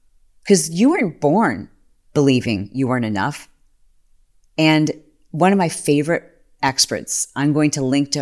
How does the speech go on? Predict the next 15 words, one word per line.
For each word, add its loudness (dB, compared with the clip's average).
her, -20
her -6
book. 0
It's -6
called 0
Tell -4
Yourself -2
a -6
Better -2
Lie. 0
I 4
cannot -2
recommend 0
this -2
book -2